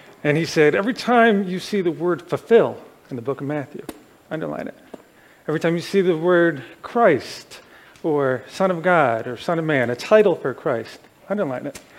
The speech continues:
I don't know if I did this by accident or I don't remember doing this at all, but it just so happened that every time I underlined, um, Christ, it was in green, and fulfill, it was in red.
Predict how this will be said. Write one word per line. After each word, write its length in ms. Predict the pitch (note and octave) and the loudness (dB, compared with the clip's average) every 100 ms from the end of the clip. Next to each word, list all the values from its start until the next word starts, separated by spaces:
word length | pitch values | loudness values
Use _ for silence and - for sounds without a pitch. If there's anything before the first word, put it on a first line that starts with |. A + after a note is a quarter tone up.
| - - - - - | -20 -20 -20 -4 6
I 40 | |
don't 80 | F3+ | 8
know 80 | F3 | 8
if 80 | D#3 | 8
I 80 | |
did 180 | C#3+ D#3 | 4 4
this 160 | C#3+ - | 0 0
by 220 | - B2 | 0 4
accident 560 | D3 E3 - E3+ F3 D#3+ | 6 4 2 2 2 2
or 380 | A#2+ B2 B2 | 2 4 6
I 60 | C#3+ | 4
don't 140 | D3 | 2
remember 240 | A#2+ D3 C3+ | 2 0 0
doing 160 | C3 | 0
this 160 | C3 - | -2 -2
at 80 | C3 | 4
all, 260 | D#3 C3+ | 6 6
but 240 | C3+ C3+ C3+ | 4 0 0
it 520 | - - - - - | -6 -20 -20 -20 -6
just 180 | E3 - | -4 6
so 140 | D3+ | 8
happened 400 | C#3 C#3+ C#3+ C#3+ | 10 6 6 2
that 340 | B2+ C3 - F#3+ | 4 4 2 0
every 240 | D3 C#3+ | 2 2
time 400 | C3+ C#3 C#3 C#3+ | 2 4 4 4
I 420 | B2+ C3 B2+ B2+ | 4 4 4 0
underlined, 640 | D3+ C3 B2+ B2+ B2+ C3 A#2+ - - _ - | -4 -2 0 0 0 -2 -6 -16 -20 _ -10
um, 500 | C3+ A#2+ A#2 B2 B2+ - - | -6 -4 -4 -6 -10 -14 -18
Christ, 460 | - - C3+ C3 C3 | -8 0 2 2 -2
it 60 | C#3+ | -8
was 180 | A#2+ | -6
in 100 | C3 | -6
green, 560 | C3+ B2+ B2 A#2+ C3 C#3+ - - _ | -6 -4 -4 -2 -4 -6 -10 -20 _
and 180 | D3 A#2+ | -8 -6
fulfill, 640 | - B2+ - E3+ C3+ B2+ | -6 -10 -2 2 2 0
it 60 | B2+ | -2
was 160 | B2 B2 | -4 -4
in 140 | B2+ | -2
red. 400 | C#3+ A#2+ A2 A#2 | 2 2 2 -6